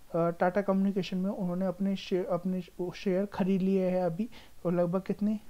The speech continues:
बत-, वन पॉइंट वन टू percent stakes वो Tata Communication में रखते हैं। इसके अलावा एक Firstsource company है, उसमें भी उन्होंने अपने श-, अपने share वहाँ पर बेच दिए हैं थोड़े बहुत। तो इसलिए ये दो companies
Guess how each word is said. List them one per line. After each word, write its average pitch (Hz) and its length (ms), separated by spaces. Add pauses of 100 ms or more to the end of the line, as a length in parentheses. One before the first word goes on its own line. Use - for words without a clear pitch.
(180)
बत-, 170 580
वन 180 240
पॉइंट 196 340
वन 180 180
टू 190 140
percent 175 420
stakes 180 360
वो 165 80
Tata 160 300
Communication 156 520
में 170 160 (320)
रखते 165 300
हैं। 147 120
इसके 170 240
अलावा 202 360
एक 196 140
Firstsource 208 580
company 196 420
है, 202 120 (300)
उसमें 196 320
भी 214 80
उन्होंने 196 400 (200)
अपने 180 280
श-, - 160
अपने 180 540
share 180 360 (100)
वहाँ 175 180
पर 196 140 (200)
बेच 180 340
दिए 151 200
हैं 151 140
थोड़े 151 160
बहुत। 190 200 (380)
तो 214 60
इसलिए 214 840 (460)
ये 196 240
दो 214 140
companies 202 480